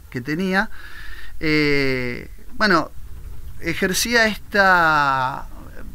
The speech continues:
práctica de tratar de seducir a las doncellas de la, de la villa, ¿no? Este, de, de Fuente Ovejuna,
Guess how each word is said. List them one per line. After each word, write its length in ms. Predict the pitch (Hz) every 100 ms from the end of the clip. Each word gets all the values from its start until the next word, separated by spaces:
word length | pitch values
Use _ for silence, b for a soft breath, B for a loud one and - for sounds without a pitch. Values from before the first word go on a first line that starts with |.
| -
práctica 480 | 196 208 - 190 170
de 160 | 139 131
tratar 320 | 135 170 180
de 320 | 165 123 151
seducir 800 | - 151 156 143 233 208 139 135 - B B B B
a 100 | -
las 160 | 135 131
doncellas 640 | 139 135 202 190 - 127
de 120 | 117 117
la, 180 | 131 117
de 100 | 123
la 120 | 143
villa, 560 | 214 - - 160 240 254
¿no? 420 | 131 180 220 226
Este, 800 | 143 123 - - 67 - - -
de, 200 | - - -
de 100 | 135
Fuente 380 | - 139 135 143
Ovejuna, 640 | 160 - 277 208 208